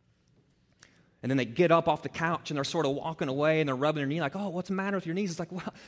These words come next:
I was just so overcome with the nations and the lossless of the nations. I was on my knees praying all,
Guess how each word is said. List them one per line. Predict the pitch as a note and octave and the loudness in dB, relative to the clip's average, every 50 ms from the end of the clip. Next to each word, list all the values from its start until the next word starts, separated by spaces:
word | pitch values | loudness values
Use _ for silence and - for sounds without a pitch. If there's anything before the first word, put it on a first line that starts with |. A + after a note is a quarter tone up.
| - - - | -16 -6 -2
I | F3+ | -2
was | D3 D3+ C#3+ | 0 0 0
just | F3 E3 - | -2 0 4
so | G3+ F3+ E3+ | 4 4 6
overcome | F3 G3 A3 F#3 E3+ - - - G3+ G3+ | 6 4 4 2 0 -2 0 0 0 2
with | G3 F3+ - - | 0 -2 -2 -2
the | F3 D#3+ | -2 -2
nations | D#3+ D#3+ E3 F3+ G#3 G#3 - - F#3 E3 D#3 E3 | 0 0 0 0 0 0 0 0 -2 0 0 0
and | D#3+ D3 | 2 2
the | D3 | 2
lossless | D#3+ D#3+ E3 F#3 G3+ G3 - - E3+ - - | 2 2 0 0 -2 -4 -4 -6 -6 -6 -4
of | D3+ | -4
the | D#3 | -2
nations. | D#3 D#3 E3 F#3+ F3+ - D#3 | 0 0 0 0 0 0 0
I | E3+ | 0
was | D#3 D3+ | 0 0
on | F#3+ F3+ G#3 G3+ | 0 2 2 2
my | F3+ F3 | 2 2
knees | F3+ G3 A3 G#3+ G3 - | 2 2 2 0 0 -2
praying | - - - G#3 G3 G#3 G#3+ G#3 G3+ F#3 | -4 -4 0 0 2 2 2 0 0 2
all, | F#3 G3+ G#3+ G3 - - | 2 2 2 2 0 -4